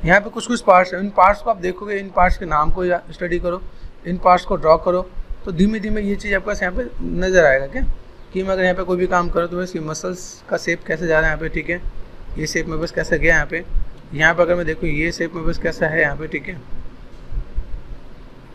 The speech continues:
ओके, यहाँ से शेप मैंने देखा, ये पार्ट में बस यहाँ पे कट है, यहाँ से पार्ट, ये पार्ट में बस यहाँ से कट है। तो अभी इन चीज़ों को मैं वन वन करके मैं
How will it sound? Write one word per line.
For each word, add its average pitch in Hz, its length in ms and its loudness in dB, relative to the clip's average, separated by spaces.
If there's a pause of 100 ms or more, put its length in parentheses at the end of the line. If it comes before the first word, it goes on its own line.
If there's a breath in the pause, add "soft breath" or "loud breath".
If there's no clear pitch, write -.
(680)
ओके, 180 220 6
यहाँ 160 300 4
से 180 100 -6
शेप 185 220 -4
मैंने 185 120 0
देखा, 180 200 -2
ये 175 180 2
पार्ट 180 220 2
में 185 80 -4
बस 180 120 -8
यहाँ 160 120 -2
पे 180 140 -6
कट 180 180 2
है, 190 120 6
यहाँ 156 180 2
से 170 140 -4
पार्ट, 175 200 0
ये 156 140 -4
पार्ट 175 200 4
में 160 120 2
बस 202 140 -2
यहाँ 147 120 0
से 143 80 0
कट 127 140 -2
है। 131 140 -6 (520 loud breath)
तो - 60 -4
अभी 208 180 2
इन 233 180 6
चीज़ों 240 240 4
को 247 80 0
मैं 254 200 2
वन 180 260 4
वन 214 180 -2
करके 214 220 -2
मैं 220 180 -2